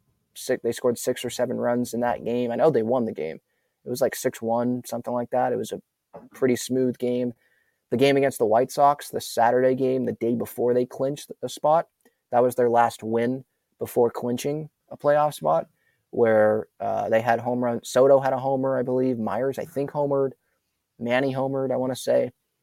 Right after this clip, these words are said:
Uh, big performances. Crony, I think, homered. Um, so that was not, that's another game you probably have to mention up there. I'm probably forgetting a lot of games, but,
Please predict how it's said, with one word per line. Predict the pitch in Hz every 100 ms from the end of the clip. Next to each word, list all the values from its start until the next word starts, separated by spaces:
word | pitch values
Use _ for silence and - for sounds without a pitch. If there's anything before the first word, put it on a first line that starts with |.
| - _ _
Uh, | - - -
big | - 139 165 160
performances. | 127 151 139 110 - -
Crony, | - 139 156 147
I |
think, | 139 151
homered. | 156 151 156 156 - _ _ _ _ _ _ -
Um, | 117 107 107 107
so | - 113 104 - _ _ _ _ -
that | 107
was | 127
not, | 135 -
that's | 107 -
another | 131 135
game | 127 131 131 -
you |
probably | - 127 131
have | 127
to | 123
mention | 127 123 127
up | 123
there. | - 113 113 - _ _ _ _ _ _ _
I'm | 123 139
probably | 170 143
forgetting | 120 123 117 107
a | 104
lot | 98 98
of |
games, | 107 104 104
but, | - 101